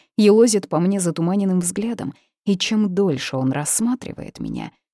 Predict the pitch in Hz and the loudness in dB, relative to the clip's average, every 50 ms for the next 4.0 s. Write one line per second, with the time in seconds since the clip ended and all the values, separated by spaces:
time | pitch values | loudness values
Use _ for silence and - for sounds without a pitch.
0 | _ _ - 208 185 180 175 180 180 - - - 220 240 240 - 233 214 196 202 | _ _ 2 4 4 4 4 2 -2 -6 -6 -2 -2 -2 -2 -2 -4 -4 -2 -2
1 | 202 196 190 - - 151 - 190 190 190 185 180 - - 170 - - 160 165 156 | -4 -4 -4 -4 -8 -6 -6 -6 -8 -6 -6 -6 -6 -6 -6 -8 -6 -4 -2 -2
2 | 151 151 - - - 196 185 175 156 139 127 120 98 107 117 - 135 131 - - | -2 -2 -4 -6 -4 -2 -2 -2 -2 -2 -4 -4 -6 -6 -6 -4 -4 -2 -2 -2
3 | 135 143 139 - 196 196 175 147 139 - - 113 147 170 180 - 254 240 - - | -2 -4 -6 -6 -6 -6 -6 -6 -10 -6 -6 -6 -4 -4 -4 -6 -6 -8 -12 -16